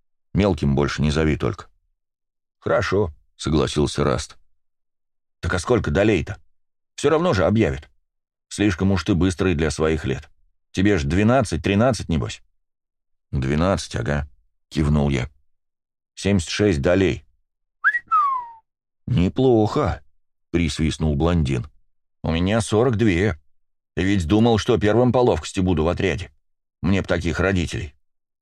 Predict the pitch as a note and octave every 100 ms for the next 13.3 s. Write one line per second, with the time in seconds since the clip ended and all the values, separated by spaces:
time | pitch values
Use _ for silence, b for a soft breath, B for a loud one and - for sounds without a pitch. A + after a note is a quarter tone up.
0 | _ E2 D#2 D#2+ F#2+ E2 D#2 E2 E2+ E2
1 | D2 - - _ _ _ _ _ _ _
2 | _ _ - D#2 F2 F#2+ D#2 - - -
3 | _ _ _ _ _ _ _ _ - -
4 | D3+ G#3+ G3+ F#3+ F#2 - - - _ _
5 | _ _ _ - D#2 E2+ F2+ E2 D#2 D#2
6 | F2 D#2 B1 D#2+ F2 D#2+ F#2 C2+ - D2
7 | - _ _ _ _ _ - D2 E2+ C3
8 | B2 A2 - A#2+ G2+ - _ _ _ _
9 | _ D2+ D2 F#2+ B2+ - C#2+ - _ _
10 | _ _ _ _ _ _ _ _ _ -
11 | E2 F2+ D2 C#2+ D2 C#2 B1+ B1+ - _
12 | _ _ _ _ _ D2 E2+ G2 E2 A2
13 | D2 C2 -